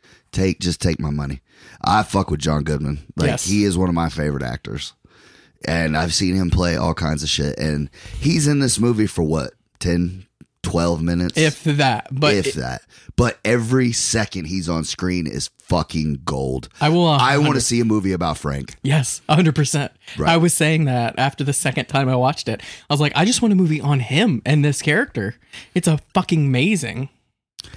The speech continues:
Speaker 1: Same. You know what other, you know what other movie I thought that about? What, as soon as I saw it,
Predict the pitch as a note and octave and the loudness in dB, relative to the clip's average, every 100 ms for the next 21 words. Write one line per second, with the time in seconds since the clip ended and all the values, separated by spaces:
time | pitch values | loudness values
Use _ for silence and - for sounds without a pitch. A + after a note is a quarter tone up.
0 | - - D3+ D#3 C3 C#3 C#3+ D3 D#3+ E3 | -8 -2 2 2 2 2 4 4 4 2
1 | D3+ A#2 A#2+ B2+ B2+ C3 C3 C3+ C3 B2 | 0 0 2 2 2 2 2 2 2 0
2 | B2 B2+ C#3 B2+ C3 C3+ C#3+ G2+ G2 A#2 | 0 -2 0 -2 0 0 0 0 0 2
3 | A2+ A2 G#2+ A#2 C#3 | 2 0 -2 -2 -2